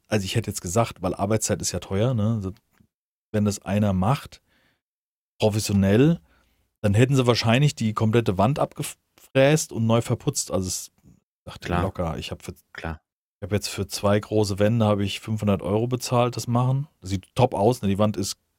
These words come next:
Speaker 1: spiegelglatt, sieht top aus. Also, ich wünsche mir, jede Wand würde so geil aussehen, weil dann kannst du auch locker streichen ohne Probleme.
Speaker 2: War ja dienstags nochmal da, ne? Oder?
Speaker 1: Genau, Dienstag wurde der Rest, also das ging am schnellsten, das war eine Dreiviertelstunde. Da haben die mit diesem,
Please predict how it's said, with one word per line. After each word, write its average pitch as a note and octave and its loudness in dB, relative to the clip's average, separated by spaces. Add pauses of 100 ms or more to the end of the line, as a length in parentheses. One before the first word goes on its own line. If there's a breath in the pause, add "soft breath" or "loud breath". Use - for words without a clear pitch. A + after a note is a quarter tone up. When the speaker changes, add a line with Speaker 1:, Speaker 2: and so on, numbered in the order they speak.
(280)
Speaker 1:
spiegelglatt, - 0 (480)
sieht A#2 -4
top B2+ 4
aus. A2+ 2
Also, G2+ -4 (640)
ich - -14
wünsche A#2+ -2
mir, A#2 2
jede A#2+ 2
Wand F2+ 0
würde F#2 -2
so F2+ -2
geil F2+ 2
aussehen, F2+ -2
weil G2 0
dann G2 0
kannst A2+ 0
du F#2 -2
auch F#2+ 0
locker G#2 0
streichen G#2+ -2
ohne E2 -4
Probleme. G2 -2
Speaker 2:
War C3+ 6
ja D3 4
dienstags C#3 0
nochmal G#2+ 2
da, A2 2
ne? A#2+ 0 (540)
Oder? C3+ 2
Speaker 1:
Genau, A2+ 6
Dienstag B2 2
wurde A#2 0
der A#2 2
Rest, - 0
also G#2 0
das A#2+ 2
ging A#2 0
am G#2+ 2
schnellsten, A2+ 2
das G2 -4
war G2+ 2
eine G2 2
Dreiviertelstunde. G2+ -2
Da F#2+ -10
haben F#2+ -2
die G2 -4
mit G2 -4
diesem, F#2+ -4